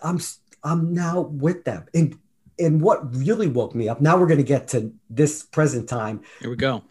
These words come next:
Speaker 1: It was in March.
Speaker 2: Okay.
Speaker 1: It was when
Speaker 2: March
Speaker 1: co-
Speaker 2: of this year.
Speaker 1: March twenty twenty.
Speaker 2: There you go.
Speaker 1: And I, I mean, I go to my last real estate meeting in January.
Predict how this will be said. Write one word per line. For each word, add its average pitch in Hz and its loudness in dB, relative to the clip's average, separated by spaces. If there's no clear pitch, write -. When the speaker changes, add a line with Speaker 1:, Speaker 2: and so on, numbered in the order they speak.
Speaker 1:
It 156 4
was 151 2
in 143 6
March. - -2
Speaker 2:
Okay. 110 -8
Speaker 1:
It 151 6
was 143 2
when 135 2
Speaker 2:
March 123 0
Speaker 1:
co- 170 6
Speaker 2:
of - -6
this 127 -4
year. - 2
Speaker 1:
March - -6
twenty 143 0
twenty. 139 -6
Speaker 2:
There 110 -10
you 113 -8
go. 123 -4
Speaker 1:
And 131 0
I, 131 -4
I 139 0
mean, 123 0
I 135 0
go 165 4
to 131 0
my 120 -2
last 143 -2
real 139 4
estate 143 -2
meeting 139 4
in 131 0
January. 123 -4